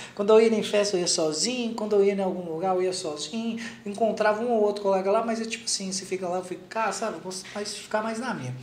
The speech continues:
Só que assim, é muito gratificante você ver as pessoas,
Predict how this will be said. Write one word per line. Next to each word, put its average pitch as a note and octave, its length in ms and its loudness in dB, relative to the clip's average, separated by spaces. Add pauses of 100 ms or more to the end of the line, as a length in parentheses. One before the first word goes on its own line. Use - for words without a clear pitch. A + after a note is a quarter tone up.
(380)
Só - 160 4
que C4+ 60 0
assim, C4+ 160 4
é C4+ 40 0
muito C4+ 240 0
gratificante C4+ 720 2
você B3 240 0
ver A3+ 160 2
as C4+ 120 2
pessoas, A#3 520 2